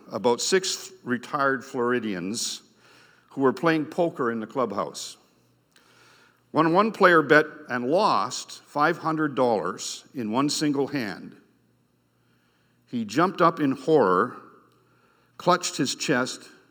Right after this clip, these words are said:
and dropped dead at the table. Showing respect for their fallen comrade,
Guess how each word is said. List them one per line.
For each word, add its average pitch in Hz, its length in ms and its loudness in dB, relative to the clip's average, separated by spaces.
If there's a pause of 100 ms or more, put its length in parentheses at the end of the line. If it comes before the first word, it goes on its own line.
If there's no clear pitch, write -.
(720)
and 104 160 -10
dropped 117 300 -4
dead 110 180 0
at 104 120 -6
the 98 80 -10
table. 95 380 -6 (2500)
Showing 170 400 4
respect 165 480 2
for 135 180 0
their 113 140 4
fallen 131 400 0
comrade, 135 680 -2